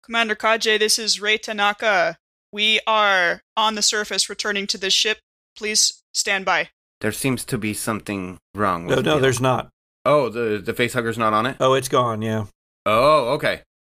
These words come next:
Speaker 2: Um,
Speaker 1: Oh.
Speaker 2: he's not waking up. Um, I think we'll have to carry him.
Speaker 1: Go to my knees next to him and make sure he's alive. Just a quick check.
Speaker 2: Got a pulse, he's got breath.
Speaker 3: Yeah, he seems to be fine. Uh, he's just unconscious.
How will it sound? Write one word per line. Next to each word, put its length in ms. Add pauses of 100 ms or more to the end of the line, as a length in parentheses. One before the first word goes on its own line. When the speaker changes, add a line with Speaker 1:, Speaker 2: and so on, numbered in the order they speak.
(120)
Speaker 2:
Um, 400
Speaker 1:
Oh. 160 (380)
Speaker 2:
he's 260
not 240
waking 320
up. 260
Um, 360 (360)
I 120
think 260
we'll 120
have 180
to 80
carry 280
him. 220 (340)
Speaker 1:
Go 120
to 40
my 120
knees 240
next 240
to 80
him 120
and 80
make 160
sure 200
he's 120
alive. 520 (360)
Just 120
a 40
quick 220
check. 320 (340)
Speaker 2:
Got 100
a 20
pulse, 320
he's 160
got 180
breath. 260 (320)
Speaker 3:
Yeah, 140
he 160
seems 280
to 60
be 80
fine. 640
Uh, 140
he's 160
just 180
unconscious. 680